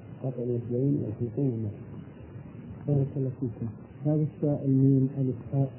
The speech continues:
Speaker 2: سوداني المسلم في منطقة حائل، يقول: السؤال الأول: أريد توضيحاً كافياً عن صلاة التهجد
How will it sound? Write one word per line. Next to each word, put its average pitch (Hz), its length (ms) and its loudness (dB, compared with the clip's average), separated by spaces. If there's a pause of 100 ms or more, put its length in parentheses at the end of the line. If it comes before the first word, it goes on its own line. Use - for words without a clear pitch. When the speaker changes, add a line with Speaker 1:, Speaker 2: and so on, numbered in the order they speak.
Speaker 2:
سوداني 131 540 4 (480)
المسلم 127 600 0
في 127 60 0
منطقة 117 440 0 (160)
حائل، 120 280 -2
يقول: 127 420 2 (440)
السؤال 131 340 -2
الأول: 117 400 0 (380)
أريد 147 440 4
توضيحاً 135 440 2 (120)
كافياً 139 300 0
عن 117 220 0 (100)
صلاة - 260 0
التهجد 135 540 2